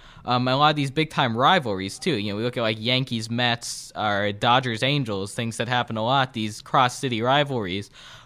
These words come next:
or even just really prestigious matchups. Like this year, we got to see Cubs, Red Sox, and Cubs, Yankees, just some old franchises that really don't get to play it out much,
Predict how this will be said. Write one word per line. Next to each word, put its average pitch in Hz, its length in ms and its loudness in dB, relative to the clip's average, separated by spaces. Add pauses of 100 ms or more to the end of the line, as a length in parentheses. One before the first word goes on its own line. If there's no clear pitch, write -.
or 175 80 2
even 226 240 0
just 180 220 -6
really 180 240 0
prestigious 156 560 -4
matchups. 127 500 -2
Like 110 160 -4
this 143 180 -2
year, 131 100 0
we 117 80 -2
got 120 180 0
to - 40 -10
see 127 160 -8
Cubs, 135 440 -2
Red 127 240 -2
Sox, 131 380 -2
and 117 100 -4
Cubs, 123 280 -2
Yankees, 117 540 -2 (220)
just - 140 -6
some 135 180 0
old 147 240 2
franchises 143 680 0
that 120 140 -2
really 127 240 0
don't 123 220 0
get 120 120 -2
to - 60 -20
play 113 240 -2
it 107 80 2
out 139 200 4
much, 98 360 -4